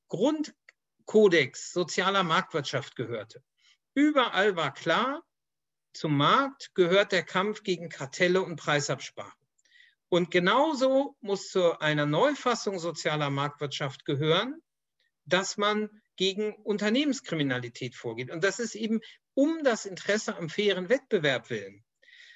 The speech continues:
Und von daher, ähm, ist das, äh, Wirtschaftspolitik, was wir hier diskutieren und nicht nur Rechtspolitik. Wobei ich damit die Rechtspolitik in keiner Weise, äh, geringschätzen will. Und zu guter Letzt ist von einer,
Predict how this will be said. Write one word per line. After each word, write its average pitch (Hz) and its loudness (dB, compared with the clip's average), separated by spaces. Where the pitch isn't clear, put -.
Und 170 2
von 202 -2
daher, 233 4
ähm, 202 -4
ist - -8
das, 214 -2
äh, 170 0
Wirtschaftspolitik, 147 -2
was 143 -4
wir 143 -4
hier 135 0
diskutieren 131 -6
und 143 -4
nicht 190 -8
nur 240 -4
Rechtspolitik. 113 -10
Wobei 156 4
ich 185 2
damit 180 0
die 160 -2
Rechtspolitik 180 -4
in 156 -10
keiner 180 -2
Weise, 160 0
äh, 147 0
geringschätzen 165 -4
will. 104 -18
Und 165 -6
zu 226 -8
guter 233 0
Letzt 233 4
ist 233 -8
von 202 -4
einer, 220 0